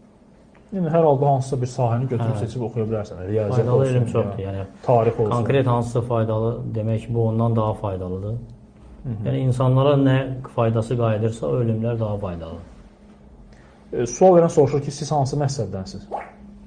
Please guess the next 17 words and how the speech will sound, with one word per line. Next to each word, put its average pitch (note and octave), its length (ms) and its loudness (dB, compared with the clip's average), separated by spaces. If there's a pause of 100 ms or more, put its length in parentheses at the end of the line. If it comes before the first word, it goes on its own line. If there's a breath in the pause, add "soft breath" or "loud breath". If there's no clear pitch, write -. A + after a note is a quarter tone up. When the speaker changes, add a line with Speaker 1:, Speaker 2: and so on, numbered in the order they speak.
(120)
Speaker 2:
Biz E3 120 -6
məzhəblə C3+ 560 2
getmirik. G2 460 -2 (120)
Biz, A#2 240 0
yəni, G#2+ 280 -2 (580 loud breath)
Peyğəmbər A#2 420 2
sallallahu A2 600 0
aleyhi G#2+ 180 -2
və G#2 160 -4
səlləmin, A#2 600 0 (720 loud breath)
e, - 80 -10 (1040)
getdiyi A2+ 560 0
və G#2+ 80 0
səhabələrinin A2 800 0
getdiyi A#2+ 400 -2
yol A#2 220 2
üzərindəyik. F#2 640 -6